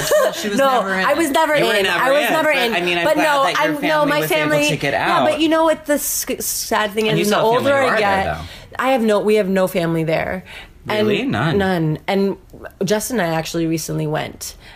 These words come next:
Speaker 1: and it was a life-changing experience because I, what I realized, and I'm gonna tell a little bit about my mom's side of the story, because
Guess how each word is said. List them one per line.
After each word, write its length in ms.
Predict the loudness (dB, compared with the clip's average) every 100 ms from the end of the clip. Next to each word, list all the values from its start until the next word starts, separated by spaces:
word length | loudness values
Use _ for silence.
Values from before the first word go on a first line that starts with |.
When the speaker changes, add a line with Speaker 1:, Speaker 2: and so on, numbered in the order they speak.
| -10
Speaker 1:
and 260 | -4 -2 -2
it 60 | 0
was 180 | 0 0
a 40 |
life-changing 480 | -2 -2 -4 -4 -2
experience 560 | -4 -6 -8 -6 -10 -8
because 680 | -10 -4 -4 -2 -6 -10 -18 -20 -20 -20 -20 -12
I, 280 | -4 -2 -2 -6 -14
what 160 | -4 0
I 80 | 0
realized, 680 | 0 2 2 0 -2 -8 -6
and 260 | -2 -2 -4 -14 -20 -8
I'm 140 | -4 -2
gonna 160 | -2
tell 200 | -2 0
a 40 | 0
little 140 | 0
bit 100 | 0
about 300 | -2 -4 -8
my 180 | -6 -2
mom's 520 | -2 0 -2 -2 -6
side 200 | -6 -4
of 100 | -4
the 180 | -6 -8
story, 680 | -12 -6 -4 -2 -4 -8 -14 -20 -16 -8
because 500 | -6 -2 -2 -4